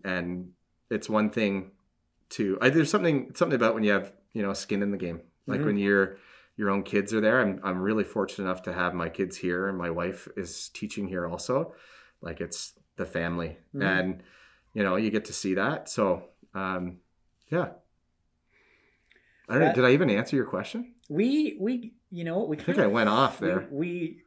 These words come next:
Speaker 2: we were tangential, I think. Is that, is that a word?
Speaker 1: I have no idea.
Speaker 2: We're, we're
Speaker 1: We
Speaker 2: on
Speaker 1: were
Speaker 2: a
Speaker 1: what?
Speaker 2: tangent, but not in,
Speaker 1: Oh.
Speaker 2: not in a bad way.
Speaker 1: Okay.
Speaker 2: Uh,
Speaker 1: Yeah, yeah.
Speaker 2: if, if it was a bad way, like, I would, I would say I would cut this out, but I'm not, I'm not cutting anything.
Speaker 1: <laughs>
Speaker 2: I've told you that already. My,
Speaker 1: Okay.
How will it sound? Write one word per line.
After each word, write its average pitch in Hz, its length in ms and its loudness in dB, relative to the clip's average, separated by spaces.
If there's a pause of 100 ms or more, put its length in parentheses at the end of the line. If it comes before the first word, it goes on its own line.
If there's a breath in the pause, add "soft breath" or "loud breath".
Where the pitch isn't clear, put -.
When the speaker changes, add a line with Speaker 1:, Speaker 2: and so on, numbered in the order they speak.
Speaker 2:
we 147 300 -4
were 151 220 4
tangential, 120 840 -4
I 101 60 -8
think. 101 240 -10
Is 104 140 -6
that, 123 220 -6
is 107 120 -10
that 131 100 -4
a 139 60 -2
word? 135 320 -4 (180)
Speaker 1:
I 120 60 -10
have 139 80 -4
no 101 160 -4
idea. 113 220 0
Speaker 2:
We're, 135 200 4
we're 147 180 6
Speaker 1:
We - 40 6
Speaker 2:
on 143 80 6
Speaker 1:
were 143 40 4
Speaker 2:
a - 40 -2
Speaker 1:
what? 120 80 6
Speaker 2:
tangent, 170 380 6
but 139 160 4
not 151 180 -2
in, 160 100 8
Speaker 1:
Oh. - 340 10
Speaker 2:
not 139 180 -4
in 139 60 -6
a 123 40 -4
bad 113 460 -4
way. 143 280 -4 (220)
Speaker 1:
Okay. 147 320 0 (160)
Speaker 2:
Uh, 131 260 -6
Speaker 1:
Yeah, 87 140 -4
yeah. 90 180 -4 (380 soft breath)
Speaker 2:
if, 123 100 -14
if 151 80 2
it 127 80 0
was 127 140 0
a 120 40 0
bad 120 300 -2
way, 101 300 -6 (200)
like, 101 300 -12
I 104 60 -10
would, 107 320 -8
I 117 60 -2
would 113 140 -6
say 117 180 -4
I - 20 -2
would 107 160 -2
cut 117 100 -8
this 117 160 -6
out, 127 260 0
but 107 160 -4
I'm 104 160 -6
not, 107 220 -12 (220)
I'm 107 80 -16
not 107 140 -16
cutting 104 240 -8
anything. 104 340 -2
Speaker 1:
<laughs> - 140 -2
Speaker 2:
I've 113 160 0
told 120 180 2
you 120 80 0
that 113 140 -2
already. 107 460 -4
My, 113 180 -2
Speaker 1:
Okay. 131 300 6